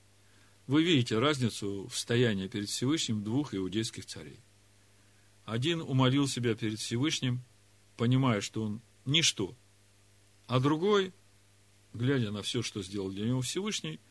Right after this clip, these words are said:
возгордилось сердце его. Вот Всевышний и оставил Иезекию одного, когда пришли послы от царя Вавилонского.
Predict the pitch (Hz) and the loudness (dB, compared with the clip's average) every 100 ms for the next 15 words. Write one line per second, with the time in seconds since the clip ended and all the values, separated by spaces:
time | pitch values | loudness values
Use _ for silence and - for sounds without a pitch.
0 | _ - - - - 170 160 160 151 180 | _ -20 -20 -20 -6 -4 2 0 2 -2
1 | 123 - 117 117 - - 123 - - - | -2 -2 -6 -6 -12 -14 -20 -20 -20 -20
2 | - - - _ _ _ - 147 - 214 | -20 -20 -20 _ _ _ -4 -2 0 0
3 | 208 - 160 165 165 151 123 110 110 107 | 0 0 4 4 4 4 4 2 0 -2
4 | 95 107 107 127 156 226 226 - _ _ | -2 -2 2 4 4 2 0 -6 _ _
5 | - 139 143 135 135 180 170 127 135 135 | -2 2 2 2 0 0 0 0 2 0
6 | - 113 117 113 101 87 87 - - | 0 0 2 0 -2 -6 -12 -16 -20